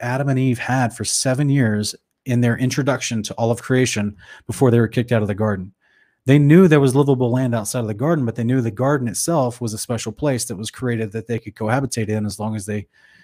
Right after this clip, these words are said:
kept the rules, right? They did the law that was, that was commanded of them and instructed of them. So this is where,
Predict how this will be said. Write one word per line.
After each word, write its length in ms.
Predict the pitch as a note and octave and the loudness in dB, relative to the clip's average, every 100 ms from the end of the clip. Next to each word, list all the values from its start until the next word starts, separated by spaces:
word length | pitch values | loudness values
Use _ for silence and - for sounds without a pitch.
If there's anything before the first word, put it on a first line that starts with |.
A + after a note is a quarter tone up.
| _ _ _ _ - | _ _ _ _ -10
kept 140 | F#2+ | -8
the 80 | G2 | -4
rules, 380 | C3 E3+ - - | -2 -2 -6 -8
right? 240 | F#2+ B2 | -8 -6
They 100 | G#2+ | -8
did 140 | G2+ G#2 | -6 -6
the 60 | |
law 320 | G#2 D3 F#2 F#2+ | -6 -6 -8 -10
that 140 | A2 F#2+ | -8 -6
was, 160 | F#2+ | -6
that 260 | - A2 G2+ | -6 -4 -4
was 100 | G#2 | -4
commanded 360 | A#2 C3+ B2 | 0 0 0
of 60 | G2 | -2
them 120 | G2 | -4
and 80 | F#2+ | -6
instructed 440 | E2 - C#3 G#2 | -8 -4 -4 -4
of 100 | F#2+ | -8
them. 200 | F#2+ F#2 - _ _ _ _ _ | -8 -10 -14 _ _ _ _ _
So 140 | B2+ | 2
this 180 | B2+ C3 | 4 4
is 120 | B2 | 2
where, 420 | B2 A#2 A2+ G#2+ | 4 4 4 0